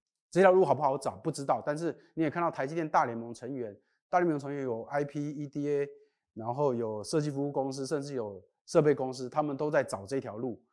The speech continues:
那找这条路的过程中，你就会发现，呃，非美国技术肯定会是二零零二年下半，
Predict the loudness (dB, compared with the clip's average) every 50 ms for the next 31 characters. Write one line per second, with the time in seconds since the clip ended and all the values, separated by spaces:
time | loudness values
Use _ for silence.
0 | _ _ _ _ 2 2 4 6 4 4 4 2 2 2 2 4 4 4 2 2
1 | 4 2 2 2 2 0 0 2 0 0 0 -2 -2 -2 -2 0 0 0 0 0
2 | -2 -2 -2 -4 -10 -20 _ _ _ _ _ _ _ _ -6 -4 -4 -4 -2 2
3 | 8 10 10 12 10 8 2 2 -2 -4 -4 -2 -2 -2 -2 -2 -6 -6 -6 -8
4 | -10 -10 -10 -6 -6 -6 -4 -4 -4 -6 -6 -6 -10 -10 -10 _ _ -4 -4 -2
5 | -2 -4 -6 -8 -8 -6 -6 -6 -6 -8 -8 -6 -6 -6 -6 -6 -10 -10